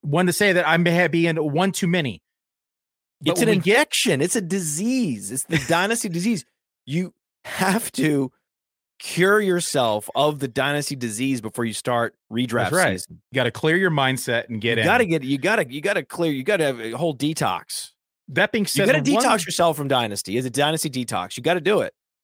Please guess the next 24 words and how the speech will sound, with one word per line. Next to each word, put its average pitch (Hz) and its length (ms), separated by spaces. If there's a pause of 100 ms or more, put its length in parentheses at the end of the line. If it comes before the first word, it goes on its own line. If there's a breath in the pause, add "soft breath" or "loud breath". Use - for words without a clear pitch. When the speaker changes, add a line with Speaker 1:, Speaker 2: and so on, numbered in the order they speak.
(440)
Speaker 1:
Dynasty 107 380
detox. 78 480
I 85 40
like 80 200
that. 78 240 (140)
Ooh, 120 140
that's 117 160
a - 40
good 95 160
show 80 200
name. 73 300
Dynasty 85 340
Detox. - 600 (400)
Speaker 2:
Yeah. 110 320
Speaker 1:
We're, 123 140
we're 123 60
gonna 120 140
have 143 100
to 98 60
do 98 160
that 87 160
one 82 120
next 80 180
time. 73 220